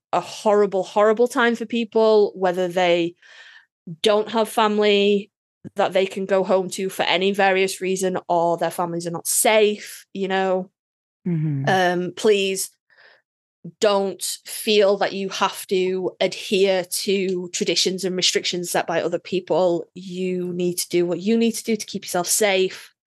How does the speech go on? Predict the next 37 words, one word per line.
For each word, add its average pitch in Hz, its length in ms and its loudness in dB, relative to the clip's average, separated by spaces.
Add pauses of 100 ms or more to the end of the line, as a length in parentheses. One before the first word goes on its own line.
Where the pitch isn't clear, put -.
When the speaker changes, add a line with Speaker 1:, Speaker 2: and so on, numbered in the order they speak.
(440)
Speaker 1:
And, 147 460 -4
Speaker 2:
Yeah. 131 60 -6 (420)
Speaker 1:
you 190 60 2
know, 175 400 0
we 202 180 0
have 175 520 0
resources 208 600 0
and 190 140 -4
things 185 480 -2
in 175 120 -4
the 175 60 -2
description 202 680 -2
if - 520 -4 (500)
you 185 120 -4
are 160 100 0
worried 202 540 4 (480)
about 185 280 -2
the 180 80 -4
holidays 185 420 2
and 180 140 -12
things. 175 580 -2 (140)
Um, 165 480 -4 (160)
and 165 520 -6 (440)
a 180 40 0
while, 185 460 4
I 190 120 2
wish 233 360 2
it 247 100 0
was 220 300 2 (320)
easy 240 460 2
for - 180 -4
everybody 196 500 0
to 185 140 -14
just 175 240 -4
say, 180 160 0
"Fuck - 500 -2
you," 185 400 0